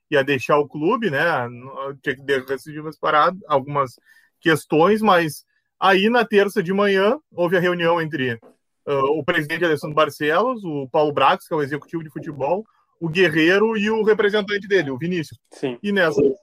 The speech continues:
Speaker 1: nessa conversa, o Inter citou que não ia abrir mão da multa e queria que ele fosse, que se o Guerreiro quisesse sair mesmo, que, ah, encontrasse, que ou ele pagasse a multa, ou se existisse um clube interessado que pa-, ressarcisse o Inter. Aí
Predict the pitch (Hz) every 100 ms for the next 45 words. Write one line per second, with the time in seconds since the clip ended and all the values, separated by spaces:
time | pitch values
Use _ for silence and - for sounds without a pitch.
0 | _ 170 139 175 - 185 196 196 220 302
1 | 302 - _ _ _ _ - 160 151 202
2 | - 151 165 185 185 185 156 175 220 196
3 | 196 170 170 151 165 180 151 143 196 226
4 | 320 _ _ _ - 156 170 175 185 156
5 | - 170 - 160 147 - 156 190 170 160
6 | 160 165 147 160 151 160 143 143 139 127
7 | _ _ _ - 151 151 151 156 170 151
8 | 156 143 147 156 - 147 - 175 170 180
9 | 180 156 160 143 143 147 165 139 139 185
10 | 156 127 _ _ _ 165 170 143 - _
11 | _ _ - 180 156 151 180 156 151 156
12 | 151 156 147 160 147 135 165 160 151 156
13 | 160 143 165 185 160 180 220 - _ _
14 | _ _ _ _ 226 202 160 165